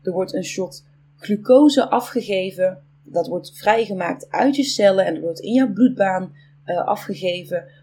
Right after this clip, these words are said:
voor een snelle energieboost. En deze reactie, die komt vaak, die komt zo snel dat mensen vaak niet eens beseffen dat het heeft plaatsgevonden. Nou, dit brengt je dus in die vecht- of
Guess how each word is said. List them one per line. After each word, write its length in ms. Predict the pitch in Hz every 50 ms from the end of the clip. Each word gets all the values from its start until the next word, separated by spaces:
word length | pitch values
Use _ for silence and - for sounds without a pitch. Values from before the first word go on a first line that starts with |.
| _ _
voor 220 | - 180 175 165
een 60 | 175
snelle 300 | - - - 170 160 -
energieboost. 1040 | - 190 196 208 208 - - 277 277 - 226 247 240 240 226 - - - - _ _ _ _ _ _ _ _ _ _ _ _ _ _ _ _ _ _ _ _
En 280 | - 175 170 170 165 170
deze 260 | 196 196 214 202 214
reactie, 800 | 180 180 170 165 160 160 196 202 - - - 262 277 381 392 - - - _ _ -
die 120 | 196 -
komt 300 | - - 208 202 196 -
vaak, 400 | - 185 175 175 - - - _ _ -
die 140 | 160 196
komt 240 | 196 - 190 175 147
zo 280 | - 156 180 196 262 285
snel 600 | 269 - - 196 175 185 220 254 285 302 302 - _
dat 420 | - 190 185 180 185 - - - - 170
mensen 260 | 190 208 208 - -
vaak 180 | 208 196 -
niet 120 | - 214 214
eens 220 | 220 226 220 -
beseffen 760 | - 190 185 - - - 233 254 254 - 285 285 302 294 -
dat 100 | - 208
het 100 | 202 -
heeft 160 | 202 180 -
plaatsgevonden. 800 | - 185 - - - - 143 131 131 135 131 139 139 127 - - - _ _ _ _ _ _ _ _ _ _
Nou, 140 | - 170
dit 140 | 190 240 -
brengt 260 | - 214 247 277 262
je 60 | 277 254
dus 160 | 240 233 -
in 120 | - 208
die 240 | 202 196 190 - - - _
vecht- 460 | _ - - - 208 220 - - - -
of 380 | 190 185 - - - - -